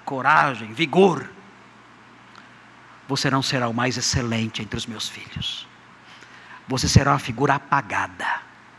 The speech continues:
totalmente apagada. Você não terá dignidade, força e grandeza. O seu ato de imoralidade esvaziou você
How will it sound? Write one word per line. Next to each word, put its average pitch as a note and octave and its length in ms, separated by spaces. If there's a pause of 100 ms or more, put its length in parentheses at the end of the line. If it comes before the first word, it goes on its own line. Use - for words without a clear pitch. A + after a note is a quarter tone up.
(1160)
totalmente B2+ 500
apagada. - 600 (680)
Você B2 320
não C3 140
terá B2+ 300
dignidade, A#2 1080 (300)
força B2 800 (640)
e A#2 60
grandeza. F#2 760 (960)
O - 60
seu E3+ 340
ato C3 500
de A#2 180
imoralidade D#3 920 (560)
esvaziou B2+ 920
você G#2+ 520